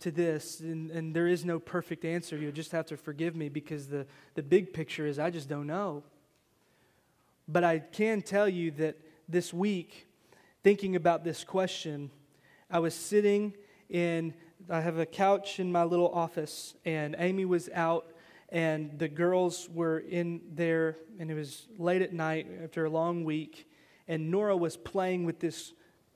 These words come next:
thing here that I had on my bookshelf in the eyesight of what, of where I sit. And so Nora was holding this, and she said, "Jesus is sad."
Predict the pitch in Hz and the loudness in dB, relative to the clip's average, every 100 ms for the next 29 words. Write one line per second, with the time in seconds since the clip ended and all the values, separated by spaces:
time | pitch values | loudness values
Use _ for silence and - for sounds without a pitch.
0 | _ 175 165 151 165 147 151 147 139 151 | _ -2 -2 -2 -2 0 0 0 -2 -2
1 | 143 - - _ _ _ _ _ _ _ | -4 -12 -20 _ _ _ _ _ _ _
2 | - - 160 143 143 156 - 156 135 - | -18 -8 -4 -2 -2 -4 -4 -6 -6 -10
3 | - _ _ _ 175 170 160 156 156 175 | -20 _ _ _ -4 -2 -2 -4 0 0
4 | 175 - 151 143 143 - - _ _ - | 0 -2 -6 -6 -8 -14 -20 _ _ -8
5 | 160 143 151 151 147 - - _ _ _ | -6 -2 0 2 0 -8 -20 _ _ _
6 | _ _ 190 160 165 151 143 - 156 - | _ _ -4 2 4 4 0 -4 -8 -8
7 | - - _ _ _ _ _ _ _ _ | -12 -20 _ _ _ _ _ _ _ _
8 | _ - 180 175 170 220 247 240 196 180 | _ -8 0 0 4 6 6 6 4 0
9 | - 214 226 220 202 185 185 185 175 - | 2 2 2 0 2 2 4 2 0 -6
10 | - - _ _ _ _ _ - 170 160 | -14 -18 _ _ _ _ _ -2 2 2
11 | 156 156 151 135 - _ - 208 196 - | 2 0 -2 -8 -16 _ -6 -4 -4 0
12 | 175 165 156 147 - _ _ 147 156 240 | 2 2 -2 -6 -18 _ _ -6 0 0
13 | 247 247 175 151 - - 156 147 147 190 | 0 -4 -4 -6 -8 -4 -2 0 -4 -10